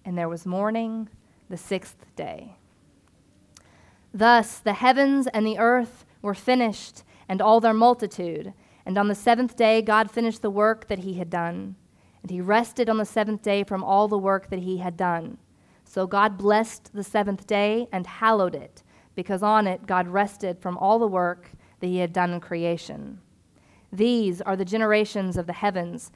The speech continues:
and the earth when they were created. And this is the word of the Lord.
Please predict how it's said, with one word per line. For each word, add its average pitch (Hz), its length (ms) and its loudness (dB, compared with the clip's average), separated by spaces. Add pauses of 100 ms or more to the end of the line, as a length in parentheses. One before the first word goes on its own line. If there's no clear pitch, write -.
(140)
and 180 120 -4
the 180 120 -4
earth 170 480 -6 (160)
when 190 100 -6
they 170 140 -2
were 170 120 -8
created. 170 680 -6 (440)
And 170 160 -8
this 185 280 -4
is 170 80 -16
the 180 100 -8
word 180 280 -4
of 165 60 -14
the 170 60 -8
Lord. 170 560 -4